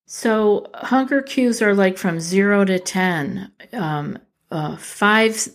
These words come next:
and six being perfectly satisfied and you don't need to eat. You feel like you could go three or four hours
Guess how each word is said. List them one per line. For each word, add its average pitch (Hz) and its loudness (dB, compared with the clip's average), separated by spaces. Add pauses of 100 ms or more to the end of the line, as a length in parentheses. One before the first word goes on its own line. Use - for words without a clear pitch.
and 185 2
six - -2
being 180 2 (460)
perfectly 208 0
satisfied 190 0
and 175 -2
you 165 -6
don't 170 -2
need 214 4
to - -4
eat. 190 0
You 185 -2
feel 190 2
like 185 2
you 175 -2
could 165 -4
go 170 0
three 170 -4
or 170 -2
four 165 -6
hours 185 0